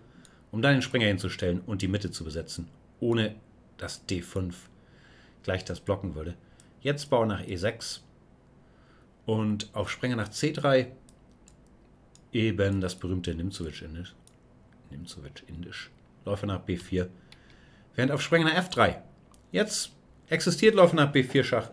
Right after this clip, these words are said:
immer noch, verliert aber in Kraft, weil es diesen, hm, Springer ja nicht fesselt.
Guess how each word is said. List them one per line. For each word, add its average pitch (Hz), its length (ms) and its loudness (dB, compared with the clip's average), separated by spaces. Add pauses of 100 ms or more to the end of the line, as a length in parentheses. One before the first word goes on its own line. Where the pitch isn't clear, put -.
immer 139 180 6
noch, 151 260 2 (680)
verliert 147 320 8
aber 120 240 6
in 95 80 -2
Kraft, - 400 -4
weil 95 100 0
es 87 160 -2
diesen, 85 320 -6 (1300)
hm, 107 240 -4 (1040)
Springer 135 340 4
ja 101 140 6
nicht 87 180 -2
fesselt. - 400 -6